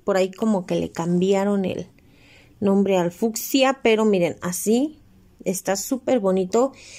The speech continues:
Y pues esa es mi inclinación como que con los rosas.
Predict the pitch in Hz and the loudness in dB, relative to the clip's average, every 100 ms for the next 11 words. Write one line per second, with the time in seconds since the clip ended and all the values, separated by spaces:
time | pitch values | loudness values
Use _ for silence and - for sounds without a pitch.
0 | - - 254 254 233 247 262 294 320 214 | -16 -6 -2 0 0 0 0 2 4 2
1 | 190 185 185 175 175 - 208 202 202 202 | 2 2 2 0 -2 -2 0 2 2 2
2 | 220 202 202 175 180 180 175 170 170 190 | 2 2 0 -2 0 0 0 -2 -2 2
3 | 196 196 220 220 220 | 2 0 -2 -2 -4